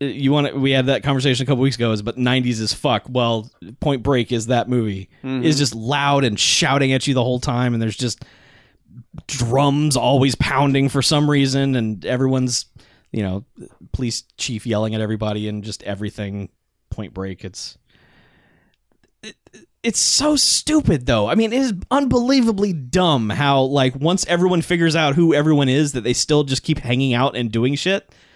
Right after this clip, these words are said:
Speaker 1: It's, it's just
Speaker 2: Inertia, man.
Speaker 1: it, uh, yeah, I, I just carries Keanu right through that movie, but, uh, man, it's just strange. Um,
Speaker 2: Mm-hmm.
Speaker 1: so from Point Break, went to The Firm because Busey.
Speaker 2: Oh,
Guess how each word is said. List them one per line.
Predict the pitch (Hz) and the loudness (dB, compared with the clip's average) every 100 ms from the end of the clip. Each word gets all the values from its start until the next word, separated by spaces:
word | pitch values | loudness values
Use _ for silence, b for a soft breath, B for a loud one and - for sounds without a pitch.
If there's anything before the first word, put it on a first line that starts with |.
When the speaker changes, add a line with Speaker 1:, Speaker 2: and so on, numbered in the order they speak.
| b b b b b _ - | b b b b b _ -2
Speaker 1:
It's, | - 208 - 196 - - - | 0 -2 -2 -4 -4 -4 -4
it's | 190 - | -4 -4
just | - - - - - | -4 -4 -4 -4 -8
Speaker 2:
Inertia, | 143 127 143 135 110 | -6 -2 -2 -4 -6
man. | 107 113 117 | -10 -10 -4
Speaker 1:
it, | 190 - | -4 -2
uh, | |
yeah, | 202 233 175 | -2 0 2
I, | 104 135 135 | 2 0 0
I | 139 143 156 170 226 170 175 | 0 -2 -4 -12 -20 -20 -14
just | - 156 | -8 -6
carries | - 151 147 135 - _ - | -4 0 0 -2 -8 _ -8
Keanu | 156 131 123 | -4 -4 -4
right | 120 123 | -4 -6
through | - 120 | -4 -4
that | 110 | -2
movie, | 117 110 | -4 -6
but, | 98 104 107 - | -8 -10 -14 -12
uh, | 95 92 - - _ _ _ | -10 -10 -14 -20 _ _ _
man, | 113 101 | -14 -12
it's | 104 | -12
just | - 98 - _ | -12 -14 -16 _
strange. | - - 90 90 87 b b b b b b - | -18 -14 -12 -12 -14 b b b b b b -4
Um, | 131 135 131 123 123 120 | 0 2 2 0 -4 -10
Speaker 2:
Mm-hmm. | - | -10
Speaker 1:
so | 127 170 160 151 | -4 2 2 2
from | - 151 | -2 -4
Point | - 190 | -2 -4
Break, | 143 175 180 - | 0 0 0 -4
went | 160 175 | -6 -4
to | 151 | -6
The | 127 | -6
Firm | - - 180 170 233 - _ _ _ _ _ _ _ _ _ _ | -4 0 2 2 0 -4 _ _ _ _ _ _ _ _ _ _
because | - 131 | -4 -4
Busey. | 110 131 139 - 160 180 _ _ _ _ | -2 0 0 0 -4 -6 _ _ _ _
Speaker 2:
Oh, | 117 113 | -12 -12